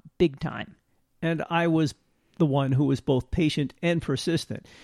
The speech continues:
Speaker 2: The way we got here was that our son, after college, decided to work at one of the ski resorts in the mountains around here, and as a result,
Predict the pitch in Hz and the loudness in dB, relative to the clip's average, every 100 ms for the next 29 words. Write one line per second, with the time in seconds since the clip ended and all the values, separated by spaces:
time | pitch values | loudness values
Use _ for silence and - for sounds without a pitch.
0 | - - _ - 156 208 160 - 160 143 | -20 -20 _ 2 6 6 6 2 2 2
1 | 135 131 131 147 135 131 - 220 175 131 | 2 2 2 0 0 -2 -2 0 0 0
2 | - - 185 175 127 113 - - 156 147 | -4 -2 2 4 2 -2 -8 -4 -2 0
3 | 131 139 135 135 127 127 104 - - 262 | 0 0 0 0 -2 -4 -6 -6 2 4
4 | 151 113 123 127 127 127 160 180 131 143 | 4 2 0 -2 -4 0 2 2 -2 -4
5 | 123 120 117 - 120 143 - - - - | -4 -6 -6 -6 -4 -4 -8 -20 -20 -4
6 | 147 143 147 143 143 131 175 190 226 | -2 0 -2 0 0 2 4 4 2